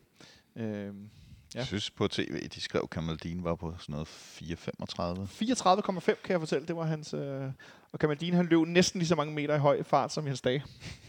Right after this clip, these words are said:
Speaker 2: <laughs> Ja, det er voldsomt.
Speaker 1: Øh, så Kamaldin har altså presset ret meget også,
Speaker 2: Mm.
Speaker 1: tror jeg, man skal tænke. Men det er jo bare for at bygge på, det, det Asger siger, Alexander, det her med,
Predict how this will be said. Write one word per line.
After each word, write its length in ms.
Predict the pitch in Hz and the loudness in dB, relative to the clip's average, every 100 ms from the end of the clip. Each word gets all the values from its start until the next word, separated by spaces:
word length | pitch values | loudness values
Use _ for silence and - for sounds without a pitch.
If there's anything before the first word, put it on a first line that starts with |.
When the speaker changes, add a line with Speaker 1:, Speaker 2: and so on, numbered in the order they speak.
| - - | -16 -8
Speaker 2:
<laughs> 60 | 104 - - | -6 -6 -8
Ja, 60 | - - - - | -10 -10 -16 -14
det 80 | - | -10
er 40 | 69 | -8
voldsomt. 540 | 71 71 - - - - _ _ - - | -8 -8 -10 -10 -14 -20 _ _ -6 0
Speaker 1:
Øh, 280 | 117 101 101 90 73 - | 0 0 -6 -10 -14 -8
så 160 | - 131 | -4 0
Kamaldin 400 | 143 123 139 175 | 0 0 -2 0
har 100 | 143 | 2
altså 140 | - | 0
presset 500 | - 113 131 170 - | -2 0 2 0 -2
ret 160 | 139 - | -6 -4
meget 220 | 135 170 | -4 -4
også, 280 | 160 - - - | -6 -12 -18 -12
Speaker 2:
Mm. 240 | 76 78 90 | -10 -8 -4
Speaker 1:
tror 140 | - | -4
jeg, 80 | 143 | -4
man 80 | 131 | -8
skal 120 | - | -10
tænke. 240 | - 147 - - - - - - | -10 -10 -14 -20 -20 -20 -20 -4
Men 100 | 156 | 4
det 100 | 165 | 8
er 40 | |
jo 20 | |
bare 140 | 165 160 | 8 8
for 80 | 190 | 6
at 60 | |
bygge 200 | 170 175 | 4 0
på, 400 | - 185 175 104 - | 2 4 4 2 -6
det, 440 | 110 110 - - | -4 -4 -2 4
det 120 | 165 | 8
Asger 240 | 156 - 175 | 8 8 6
siger, 160 | 165 | 6
Alexander, 260 | 156 156 147 | 6 2 4
det 120 | 156 | 6
her 120 | 160 | 6
med, 260 | 151 143 | 8 8